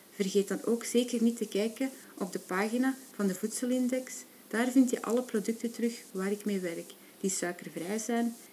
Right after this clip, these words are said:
en geen simpele koolhydraten bevatten, met info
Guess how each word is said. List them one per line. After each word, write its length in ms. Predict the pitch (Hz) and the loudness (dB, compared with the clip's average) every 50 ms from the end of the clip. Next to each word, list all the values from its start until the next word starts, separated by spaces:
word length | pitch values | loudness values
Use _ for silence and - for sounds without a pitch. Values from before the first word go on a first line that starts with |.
| - - | -16 -4
en 280 | - 226 247 254 240 - - - - | 2 4 4 4 4 0 -6 -14 -2
geen 260 | - - 220 220 226 | 2 4 6 6 6
simpele 380 | 226 - 226 220 220 - 202 | 4 2 2 2 2 2 0
koolhydraten 600 | 202 - - 202 196 202 196 196 196 196 196 - - | 0 0 2 4 4 4 2 0 -2 -4 -4 -6 -8
bevatten, 460 | - 190 - 190 190 190 - 208 202 - - - - | -8 -6 -4 -6 -6 -6 -6 -8 -8 -10 -14 -14 -10
met 200 | - 180 180 - | -8 -8 -8 -6
info 480 | - 196 208 220 220 - - 214 214 214 | -2 0 0 0 0 0 0 0 0 -2